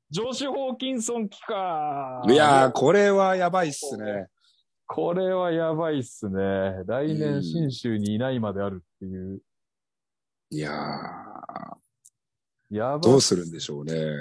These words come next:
Speaker 2: 信州、だ-、大丈夫かな？取っておけんのかな？
Speaker 1: いや、まず今年優勝狙うってね、いただいて、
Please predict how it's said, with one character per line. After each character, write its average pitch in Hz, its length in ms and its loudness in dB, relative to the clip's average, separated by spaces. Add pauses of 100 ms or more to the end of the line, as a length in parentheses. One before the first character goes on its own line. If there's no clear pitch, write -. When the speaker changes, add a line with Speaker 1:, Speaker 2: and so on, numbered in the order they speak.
(140)
Speaker 2:
信 117 260 6
州、 85 340 2
だ-、 110 380 2
大 113 260 6
丈 113 120 0
夫 87 100 -8
か 80 140 -16
な？ 76 140 -18 (280)
取 127 160 4
っ - 40 -20
て - 80 0
お 87 100 2
け 107 140 2
ん 92 80 -2
の 78 80 -8
か 76 120 -12
な？ 73 200 -12 (520)
Speaker 1:
い 120 60 -2
や、 127 280 2
ま 147 160 0
ず 110 260 0
今 123 160 -4
年 165 240 0
優 156 180 2
勝 156 240 -2
狙 139 260 0
う 135 120 -4
っ - 420 -20
て 117 120 -4
ね、 135 220 -8
い 110 100 -4
た - 200 -8
だ - 80 0
い 113 80 2
て、 - 240 -4